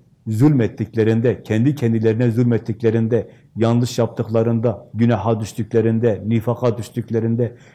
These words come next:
şirke düştüklerinde, cauke, sana gelseler, sana geldiklerinde,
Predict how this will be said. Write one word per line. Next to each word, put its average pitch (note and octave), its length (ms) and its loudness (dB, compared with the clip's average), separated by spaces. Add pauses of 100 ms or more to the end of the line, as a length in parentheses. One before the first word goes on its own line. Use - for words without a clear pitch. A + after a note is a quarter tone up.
(140)
şirke C3 460 0
düştüklerinde, A#2 920 2 (3250)
cauke, C3 920 4 (720)
sana C3+ 420 2
gelseler, A#2+ 720 2 (680)
sana B2 560 -2 (960)
geldiklerinde, A#2 1040 2